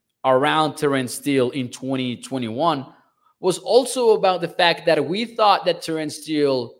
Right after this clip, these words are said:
sucked at football after his rookie year. Now, he was an undrafted free agent thrown to the wolves as a rookie, but it's difficult to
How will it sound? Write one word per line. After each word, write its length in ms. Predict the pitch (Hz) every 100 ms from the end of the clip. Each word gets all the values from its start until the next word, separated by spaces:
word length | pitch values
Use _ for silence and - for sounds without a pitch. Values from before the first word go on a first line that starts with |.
| _ _ _ _ _
sucked 580 | - - 254 - - - _ -
at 180 | - - 185
football 680 | 240 247 165 123 95 80 _ _ _
after 400 | 160 170 143 160
his 280 | 147 185 139
rookie 360 | 175 254 - 135
year. 320 | 107 92 - _ _ -
Now, 400 | 160 156 135 - - _
he 100 | 190
was 160 | 185 147
an 80 | 156
undrafted 640 | 185 165 185 175 180 -
free 200 | 170 160
agent 440 | 156 143 143 139 - _ _ -
thrown 520 | - 165 185 196 190
to 100 | 190
the 100 | 170
wolves 440 | 165 156 151 -
as 200 | 151 143 151
a 80 | 131
rookie, 560 | 127 208 208 131 120 _ _ _ _
but 140 | 185 196
it's 160 | 190
difficult 760 | - 190 190 185 180 175 175 -
to 120 | 175